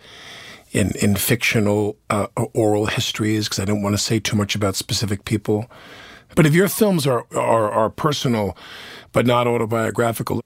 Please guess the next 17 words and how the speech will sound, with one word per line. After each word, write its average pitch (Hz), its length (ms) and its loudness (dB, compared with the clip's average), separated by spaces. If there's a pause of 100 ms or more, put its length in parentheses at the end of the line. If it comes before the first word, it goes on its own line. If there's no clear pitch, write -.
I'm 117 180 4
assuming 117 460 0
that 101 220 -2
when 104 160 0
you 104 100 2
do 117 220 4
these 104 280 0
films, 92 580 -2
uh, 92 420 -2
like 107 200 2
Squid - 300 0
and 95 80 2
the 92 80 0
Whale 92 260 0
and 90 120 0
Marriage 92 320 0
Story, 92 200 -2